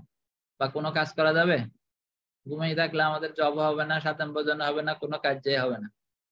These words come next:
হ্যাঁ, ইন্দ্রিয়গুলোকে আমাদের কি করতে হবে? কাজে লাগাতে হবে। তারপর হচ্ছে কি বি-, আহ, নানান প্রকার করণ, হ্যাঁ, আমাদের বিভিন্ন প্রচেষ্টা আমাদের করতে হবে।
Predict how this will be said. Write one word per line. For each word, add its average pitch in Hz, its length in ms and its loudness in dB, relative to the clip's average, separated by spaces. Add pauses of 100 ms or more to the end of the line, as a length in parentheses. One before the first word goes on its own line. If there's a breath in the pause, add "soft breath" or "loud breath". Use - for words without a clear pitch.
(320)
হ্যাঁ, 131 120 -6
ইন্দ্রিয়গুলোকে 143 600 -2
আমাদের 151 360 -4
কি 156 100 -12
করতে 139 260 -6
হবে? 131 140 -2
কাজে 131 280 -6
লাগাতে 127 400 -14
হবে। - 240 -20 (1040)
তারপর 131 340 0
হচ্ছে 143 220 -4
কি 127 300 2 (420)
বি-, 135 280 2
আহ, 147 580 0 (360)
নানান 143 360 4
প্রকার 143 360 0
করণ, 143 520 2 (600)
হ্যাঁ, 131 140 -2
আমাদের 135 360 -6
বিভিন্ন 156 320 -2
প্রচেষ্টা 147 680 -2 (580)
আমাদের 135 320 0
করতে 131 260 -4
হবে। 117 220 0